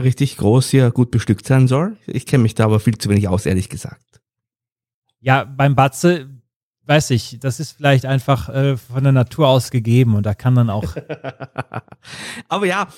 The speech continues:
Speaker 2: Moment
Speaker 1: ich fand
Speaker 2: mal,
Speaker 1: das schon
Speaker 2: was
Speaker 1: sehr
Speaker 2: willst du dem
Speaker 1: mutig.
Speaker 2: Batista
Speaker 1: Ja.
Speaker 2: denn unterstellen, dass er irgendwas genommen hätte?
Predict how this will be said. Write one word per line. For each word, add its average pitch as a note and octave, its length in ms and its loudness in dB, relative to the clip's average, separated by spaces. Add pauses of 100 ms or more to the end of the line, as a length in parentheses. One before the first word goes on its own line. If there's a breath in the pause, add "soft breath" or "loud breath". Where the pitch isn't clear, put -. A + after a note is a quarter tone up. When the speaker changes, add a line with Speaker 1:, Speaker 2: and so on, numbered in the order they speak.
Speaker 2:
Moment D#3 220 4
Speaker 1:
ich G#3+ 60 0
fand - 0 -
Speaker 2:
mal, C3 180 4
Speaker 1:
das A#2 80 -2
schon G3+ 180 0
Speaker 2:
was D3+ 120 4
Speaker 1:
sehr D#3 40 2
Speaker 2:
willst F3+ 140 4
du F3+ 40 4
dem D#3+ 140 4
Speaker 1:
mutig. - 20 0
Speaker 2:
Batista D#3 400 2
Speaker 1:
Ja. D3 120 4
Speaker 2:
denn C#3+ 60 2
unterstellen, C3 460 2
dass C3 120 2
er B2 80 -2
irgendwas B2 300 -2
genommen A#2+ 320 2
hätte? F3+ 220 0